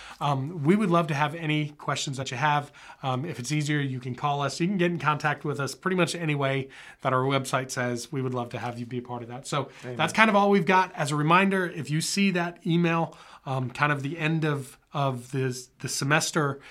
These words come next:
Speaker 1: evaluation of Cal, we would love for you to fill that out and get that back to us. Um, we've got a ton of different things happening for Christmas this year.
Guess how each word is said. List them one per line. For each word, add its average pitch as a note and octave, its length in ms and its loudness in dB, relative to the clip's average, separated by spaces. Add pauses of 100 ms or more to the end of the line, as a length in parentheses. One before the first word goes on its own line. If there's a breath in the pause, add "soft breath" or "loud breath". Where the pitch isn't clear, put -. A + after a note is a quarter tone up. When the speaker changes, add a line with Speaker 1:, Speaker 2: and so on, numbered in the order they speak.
(140 loud breath)
Speaker 1:
evaluation D3 640 2
of C3 160 -4
Cal, F#3+ 300 0
we D3 180 -2
would C3+ 100 -2
love C#3+ 180 -4
for - 80 -4
you C#3+ 120 -2
to C3+ 40 -6
fill C3+ 220 -6
that B2+ 140 -2
out D#3+ 200 0
and D3+ 120 -10
get C3+ 140 -6
that B2+ 120 -12
back A#2+ 220 -10
to A3 160 -4
us. - 200 -4 (360 loud breath)
Um, C#3 340 0 (160)
we've D#3 140 4
got D3 140 4
a C3+ 60 -4 (100)
ton - 280 2
of G#3+ 120 2
different F#3 260 -2
things F3+ 200 -2
happening E3+ 380 0
for C#3+ 160 -6
Christmas F3+ 540 -4
this F3 180 -6
year. F3 260 0